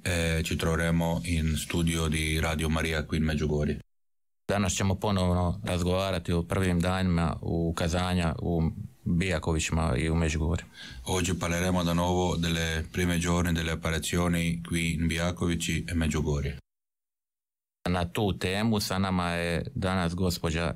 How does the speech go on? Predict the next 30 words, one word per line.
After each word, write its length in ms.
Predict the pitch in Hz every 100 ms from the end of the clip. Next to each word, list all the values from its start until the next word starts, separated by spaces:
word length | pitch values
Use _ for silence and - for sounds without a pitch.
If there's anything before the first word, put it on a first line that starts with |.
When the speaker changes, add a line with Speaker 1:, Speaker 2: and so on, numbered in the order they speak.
| -
Speaker 2:
Draga 500 | - 90 90 87 82
Vidović. 540 | 78 69 64 - - - _ -
Speaker 1:
Di 140 | 85
questo 520 | - 101 104 - 98 92
oggi 240 | 90 87
ci 120 | 85 87
parlerà, 600 | 85 82 82 85 87 85
eh, 460 | 85 - 82 80
signora 400 | 80 80 80 82
Draga 440 | 73 78 78 76 73
Vidović. 580 | 78 73 73 71 - - - - -
Speaker 2:
Draga 460 | - 90 92 98 87
je, 340 | 90 90 85 -
eh, 460 | 85 85 87 85
da 420 | 85 85 85 85 - - - -
ukratko 420 | 95 87 85 85
pojasnim 560 | 92 95 85 82 85 90
našim 300 | 87 85 82
slušateljima, 760 | 92 87 85 85 82 82 82 - - - -
jedan 280 | 90 90 85
od 120 | 85
prvih 320 | - 95 85
svjedoka 720 | - 85 92 95 - 85 80 -
ukazanja 760 | 82 82 85 80 85 87 82
u 60 | 76
Međugorju. 460 | 76 76 67 64 - _ _ _ -
Speaker 1:
Eh, 120 | 87 82
per 160 | 85
dire 360 | 85 87 87 80
in 180 | 78 71